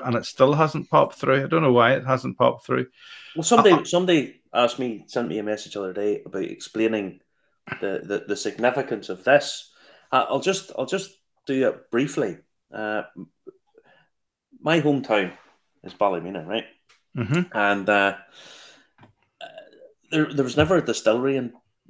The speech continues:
Speaker 2: uh, in Ballymena. Well, there was way back in the, in the sort of latter part of the eighteenth century. Uh, a man called Clotworthy Walkinshaw
Speaker 1: Okay.
Speaker 2: ha-, had a distillery, um, which was very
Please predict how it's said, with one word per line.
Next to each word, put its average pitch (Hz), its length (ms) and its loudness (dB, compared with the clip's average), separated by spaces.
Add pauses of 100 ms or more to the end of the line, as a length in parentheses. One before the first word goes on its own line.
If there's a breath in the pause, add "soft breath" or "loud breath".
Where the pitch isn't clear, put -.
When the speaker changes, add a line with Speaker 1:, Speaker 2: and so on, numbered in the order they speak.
(180)
Speaker 2:
uh, - 60 -18 (340)
in 110 220 -6
Ballymena. 90 480 -2
Well, 104 260 4
there 90 100 -4
was 113 280 2 (120)
way 107 180 2
back 98 340 0
in 90 260 -8
the, 87 280 -10
in 90 120 -12
the 90 100 -12
sort 104 220 -2
of 90 160 -10 (220)
latter 104 320 2
part 98 300 -6
of 87 60 -12
the 90 140 -8
eighteenth 90 320 -10
century. 110 460 -6 (340)
Uh, 92 180 -8
a 95 80 -8
man 104 200 -2
called 92 320 -6
Clotworthy 107 580 -2
Walkinshaw 120 720 0 (480)
Speaker 1:
Okay. 135 480 4 (100)
Speaker 2:
ha-, 104 240 -4
had 101 200 2
a 92 40 -4
distillery, 101 580 0 (760 soft breath)
um, 95 480 -4 (680)
which 117 220 -10
was 104 100 -12
very 123 340 2